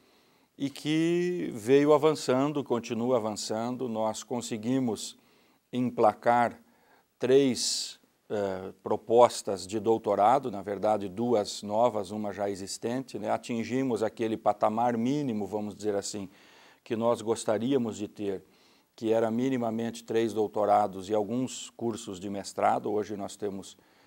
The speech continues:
quinze mestrados e três doutorados. Isto dá para a nossa instituição uma tranquilidade no que diz respeito à discussão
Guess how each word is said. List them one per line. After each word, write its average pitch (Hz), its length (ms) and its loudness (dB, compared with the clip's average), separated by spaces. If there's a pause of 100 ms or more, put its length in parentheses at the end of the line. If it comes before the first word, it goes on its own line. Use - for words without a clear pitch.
(160)
quinze 113 320 -4
mestrados 101 580 -4
e 101 60 -6
três 101 320 -2
doutorados. 101 800 0 (580)
Isto 131 420 -2
dá 131 220 8
para 127 320 8
a 113 60 6
nossa 117 320 0
instituição 110 760 -4
uma 110 240 0
tranquilidade 117 960 2
no 101 140 -6
que 110 140 -6
diz 101 220 -8
respeito 104 500 -2
à 104 60 0
discussão 104 580 -6